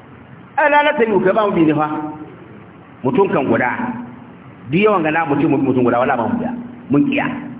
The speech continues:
Inna izan, in har mun bi shi. Ai, in tabanahu, in mun bi shi. Ah, wallahi la fi dalal, muna cikin bata. Zahabun an sawabin, mun ba hanya daidai, wasu udda hauka.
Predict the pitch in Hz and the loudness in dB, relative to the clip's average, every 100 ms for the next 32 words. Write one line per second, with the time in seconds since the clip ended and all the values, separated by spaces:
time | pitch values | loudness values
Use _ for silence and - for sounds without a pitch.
0 | - - - - - 147 - - - - | -18 -18 -16 -14 -12 -14 -14 -18 -16 -16
1 | - - - - 214 220 214 220 220 214 | -16 -20 -20 -20 -10 -2 2 2 2 2
2 | 175 143 240 240 262 262 262 254 254 254 | 2 2 0 0 0 0 0 2 2 0
3 | 254 - - - - - - - - - | -2 -2 -6 -12 -16 -20 -20 -20 -20 -20
4 | - - - - 226 202 202 190 180 185 | -20 -20 -12 -4 -2 0 0 0 0 0
5 | 180 180 208 214 214 214 - - - - | 0 0 2 4 4 2 0 -6 -8 -14
6 | - - - - - - - - - 427 | -18 -20 -20 -20 -20 -20 -20 -20 -4 2
7 | 453 440 440 - - 120 131 156 143 139 | 4 4 2 0 -6 -2 0 2 0 0
8 | 147 135 139 135 143 143 131 147 151 160 | 2 2 2 0 0 0 0 0 0 2
9 | 160 151 151 - - - - - - - | 0 0 -2 -6 -12 -16 -20 -20 -20 -20
10 | - - - 104 120 147 175 160 151 160 | -20 -20 -14 -4 -2 0 0 0 0 0
11 | 151 156 143 151 180 185 185 180 131 113 | 0 0 0 2 2 0 -2 -2 0 0
12 | 110 110 - 180 - 165 175 - - - | 0 0 0 -4 -2 -2 0 -2 -4 -4